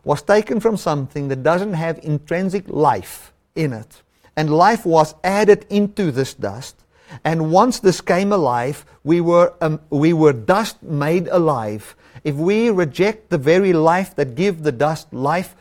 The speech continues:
what's left? Only death, only dust. So what does Paul do? He says,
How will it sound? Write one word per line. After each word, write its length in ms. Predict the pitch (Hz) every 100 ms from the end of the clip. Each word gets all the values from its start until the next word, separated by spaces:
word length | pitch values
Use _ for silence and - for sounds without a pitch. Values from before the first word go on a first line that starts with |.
| _ -
what's 320 | 156 214 -
left? 460 | 175 123 - _ _ _ _ _ _ _ _ _
Only 380 | 202 214 214 214
death, 420 | 143 147 95 - _ -
only 500 | 190 202 202 208 196 123
dust. 500 | 147 - - _ _ _ _ _ _ _ _ _ _
So 240 | - 180
what 240 | 165 233
does 160 | 254 233
Paul 260 | - 202 190
do? 140 | 220
He 180 | 175 160
says, 380 | - 202 196